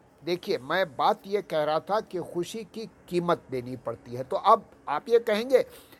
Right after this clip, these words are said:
कि भाई खुशी अगर मेरे ही अंदर है तो फिर कीमत मैं किसको दूं? देखिए साहब, वो कीमत जो है ना वो भी आप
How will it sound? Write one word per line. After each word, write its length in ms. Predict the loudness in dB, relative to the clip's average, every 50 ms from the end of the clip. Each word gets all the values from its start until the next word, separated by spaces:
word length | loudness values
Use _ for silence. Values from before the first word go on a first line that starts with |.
| -18 -6 -4
कि 100 | -4 0
भाई 280 | 4 6 6 6 4 0 -10 -18 -20 -20 -16 -4 0
खुशी 300 | 0 0 0 0 -2 -2
अगर 380 | -2 2 2 2 4 2 0
मेरे 580 | 0 -4 -12 -12 -10 -8 -4 -4 -2 0 0 0
ही 200 | 2 2 2 2
अंदर 400 | 2 0 0 0 4 4 6 6
है 580 | 4 0 -2 2 4 4 4 4 2 -4 -16 -20 -20 -20 -20 -20 -20 -20 -10 6 8
तो 100 | 8 8
फिर 220 | 8 4 -2 -2 -10 -20 -18
कीमत 440 | -12 -8 -8 -4 0 0 0 0 0
मैं 180 | -2 -2 -2 -4 -4 -10 -10
किसको 400 | -10 -8 -8 -8 -8 -6 -8 -6
दूं? 200 | -6 -6 -8 -8 -10 -12 _ _ _ _ _ _ _ _ _ _ -20 -20 -20 -20 -20 -20 -20 -20 -20 -20 -20 -20 -20 -20 -20 -20 -8 -8
देखिए 340 | -8 -6 -2 -2 -2 -2
साहब, 360 | 0 -2 0 2 2 2 0 -2 -18 -20 -18 -16
वो 320 | -14 -4 0 0 0 0 0 -6 -20 -18 -8
कीमत 460 | -2 -2 0 0 0 -2 -2 -2 -6
जो 200 | -6 -2 0 0
है 160 | 0 0 0 -2
ना 140 | -2 -4 -4
वो 320 | -4 -6 -6 -4 -4 -2
भी 260 | -2 -4 -6 -6 -6 -10 -6
आप 240 | -2 0 0 0 -2